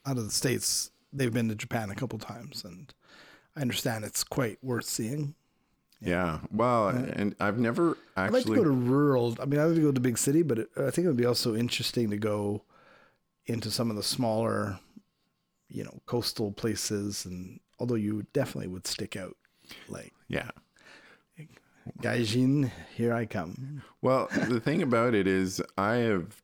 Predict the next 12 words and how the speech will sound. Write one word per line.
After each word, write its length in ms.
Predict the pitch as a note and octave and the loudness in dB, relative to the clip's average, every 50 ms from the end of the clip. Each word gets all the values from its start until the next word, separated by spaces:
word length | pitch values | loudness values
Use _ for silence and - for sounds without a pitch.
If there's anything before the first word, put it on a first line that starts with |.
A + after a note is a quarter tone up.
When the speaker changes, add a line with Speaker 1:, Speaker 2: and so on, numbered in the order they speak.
| _ - - - - | _ -8 -6 -6 -4
Speaker 2:
I've 220 | - F2 G2+ F#2 - | -2 -2 -2 -2 -2
traveled 500 | - G#2 G2 G#2+ G#2+ G2+ F#2 F#2 F2 E2+ | 0 0 2 2 2 2 2 2 2 2
a 120 | D#2+ D2 C#2+ - _ _ _ | 0 -2 -4 -8 _ _ _
bunch 220 | - F2+ G2+ A#2 - | -2 0 0 0 -2
of 100 | - - | -4 -2
places, 380 | - E2+ E2+ F2 - E2+ E2 | 0 0 0 2 2 0 0
but 160 | E2 F2+ F#2 | 0 2 2
I've 140 | F#2 F#2+ F2+ | 2 2 2
never 380 | E2 E2+ F2+ F#2 F#2+ G2+ A2 A#2 | 2 4 4 4 4 4 2 2
gone 260 | G#2+ G#2+ G2+ G2 F#2+ | 2 2 2 4 4
anywhere 500 | F#2 F#2 F#2 F#2 F2+ E2+ E2+ E2+ E2+ E2+ | 2 2 2 4 4 4 4 4 4 4
where 480 | E2 E2+ F2 F2 F2 F2 F2 F2 - | 4 4 4 4 4 4 2 2 -2